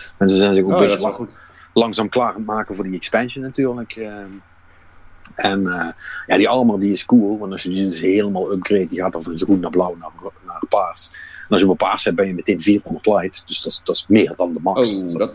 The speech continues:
Speaker 1: zal ik
Speaker 2: dat is heel onheilsnel meteen, eh, tenminste, snel,
Speaker 1: Dus dan,
Speaker 2: maar
Speaker 1: ja, dan ben je, ben je helemaal klaar voor de expansion als je die hebt.
Speaker 2: Ja.
Speaker 1: Eh,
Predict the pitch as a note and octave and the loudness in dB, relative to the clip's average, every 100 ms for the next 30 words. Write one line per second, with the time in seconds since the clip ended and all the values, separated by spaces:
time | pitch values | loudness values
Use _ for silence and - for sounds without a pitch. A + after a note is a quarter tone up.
0 | - G2+ - - - F#2+ F2 C#2+ F#2+ F#2+ | -4 -4 -4 -6 -2 0 0 2 2 4
1 | G2 G#2+ - G#2+ G#2+ A2 A2+ A2+ A2+ A2+ | 4 2 2 4 2 0 2 2 2 0
2 | A2+ G#2+ A2 F#2+ - G2+ - A2+ A#2+ - | -2 -4 -6 -6 -2 0 2 2 2 -4
3 | _ - G2 F#2+ G#2+ C3 - G#2 - G3+ | _ -4 2 4 4 2 -4 -2 0 2
4 | A3+ - _ A#2+ D#3+ C3+ A#2 G2 - B2+ | -2 -4 _ -4 -2 0 -2 -4 -8 -4
5 | B2+ G2+ C3 A2+ A#2 F#2+ F2+ E2+ - C3+ | -2 0 -2 -2 -4 -4 -8 -12 -10 -10
6 | B2 G2 F2 F2+ E2 G2 - - B2+ A#2+ | -4 -4 -2 -2 -2 -6 -8 -2 0 2
7 | A2 F#2+ | -2 -6